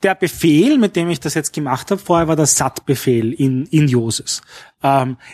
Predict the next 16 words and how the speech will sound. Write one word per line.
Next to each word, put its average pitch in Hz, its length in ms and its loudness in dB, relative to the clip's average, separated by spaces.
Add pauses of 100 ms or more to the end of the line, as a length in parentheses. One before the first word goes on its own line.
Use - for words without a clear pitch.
ich 185 160 0
bin 285 160 2
der 247 100 4
Meinung, 185 460 0
die - 120 -2
allermeisten 190 680 0
Synthese-Tools 170 880 0
könnten 165 400 -2
auf 143 160 0
diese 202 320 0
Art 151 200 0
und 151 140 -6
Weise 143 240 0
formale 131 400 -4
Beweise 117 400 -8
führen. 110 220 -18